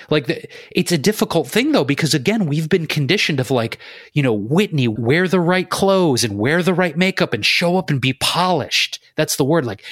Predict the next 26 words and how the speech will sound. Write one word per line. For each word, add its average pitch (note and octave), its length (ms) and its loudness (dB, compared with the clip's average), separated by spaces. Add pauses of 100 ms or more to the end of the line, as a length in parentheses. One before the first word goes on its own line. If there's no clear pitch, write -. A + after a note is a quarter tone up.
(140)
show G3 300 2
up - 120 -2
and D#3 80 0
be G#2 120 -4
polished D3 600 -2
and G#2+ 120 -6
have F3+ 180 0
your E3+ 180 2
elevator C#3+ 440 2
pitch - 280 -4
ready. F#2+ 360 -4 (1200)
And D#3 120 4
there's G#3 160 2
a A#3 40 0
part C3 340 -2
of F#3 60 2
me, G#3 120 2
Whit, A#3 380 0 (400)
like, E3 260 0
I F#3 60 0
don't B3 120 2
wanna B3+ 180 2
do F3 280 2
that C3+ 180 -4
shit - 260 -2
anymore. E2+ 560 -8